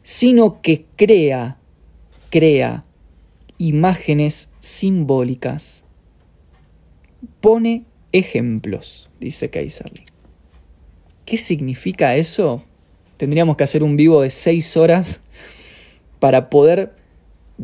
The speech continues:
explicitar el marco teórico e histórico que nos permita poder condensar esta expresión.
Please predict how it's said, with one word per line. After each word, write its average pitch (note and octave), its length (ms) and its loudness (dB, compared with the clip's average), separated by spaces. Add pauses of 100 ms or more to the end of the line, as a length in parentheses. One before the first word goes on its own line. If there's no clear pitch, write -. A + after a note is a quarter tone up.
(100)
explicitar D#3+ 720 0
el F3 100 0
marco F3+ 320 2
teórico D3 680 0
e G#3 100 4
histórico D#3 840 -6 (280)
que - 120 -2
nos C3+ 120 -4
permita D#3 600 0
poder D3 360 2 (520)
condensar C#3 600 0
esta C#3+ 200 -8
expresión. B2 800 -8